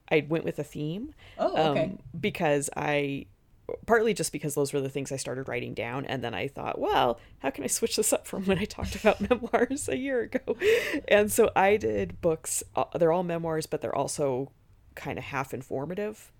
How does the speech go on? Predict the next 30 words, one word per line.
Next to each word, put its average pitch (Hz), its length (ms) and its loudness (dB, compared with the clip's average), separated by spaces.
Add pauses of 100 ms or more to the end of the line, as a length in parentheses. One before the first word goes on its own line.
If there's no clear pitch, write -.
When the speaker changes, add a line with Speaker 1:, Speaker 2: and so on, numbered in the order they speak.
(140)
Speaker 2:
Oh, 254 260 2
okay. 170 160 0
Speaker 1:
um, 185 140 -8 (340)
books 196 320 -2
too. 220 240 -4 (280)
And 175 100 -2
so 165 80 4
those 208 220 0
I 175 80 0
would 143 160 0
not 170 320 -4
want 139 280 -4
to, - 320 -6
like, 143 200 -2
when 147 120 -4
I 139 40 -2
start 139 220 -6
talking 147 280 -8
about - 180 -4
my 135 120 -8
books, - 260 -8
you'll, 127 220 -6
you'll - 160 -6
understand 131 500 -8
why 104 220 -4
those - 200 -6
would 131 120 -10
not 123 160 -8
be 95 80 -10
good 101 340 -6